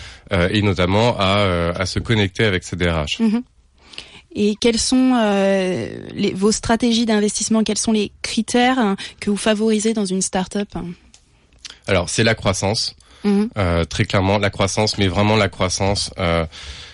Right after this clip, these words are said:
Speaker 1: réplicable sur le long terme. Donc c'est, euh, voilà, la croissance dans des marchés très importants,
Speaker 2: Mhm.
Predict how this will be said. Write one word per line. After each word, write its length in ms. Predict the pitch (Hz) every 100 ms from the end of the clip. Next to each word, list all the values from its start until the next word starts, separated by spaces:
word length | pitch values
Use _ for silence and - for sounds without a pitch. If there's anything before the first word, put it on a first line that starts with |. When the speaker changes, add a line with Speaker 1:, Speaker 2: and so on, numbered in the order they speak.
| -
Speaker 1:
réplicable 560 | 113 135 127 107 110 110
sur 140 | -
le 120 | 95
long 160 | 90 87
terme. 300 | 90 80 78
Donc 140 | 78
c'est, 320 | - 95 98 98
euh, 160 | 87
voilà, 220 | 87 80 76
la 120 | 101
croissance 540 | - 95 104 101 104
dans 120 | 92
des 80 | 87
marchés 600 | 87 92 - 101 92 90 -
très 240 | - 107 95
importants, 540 | 92 90 - 95 110 - - -
Speaker 2:
Mhm. 240 | 226 220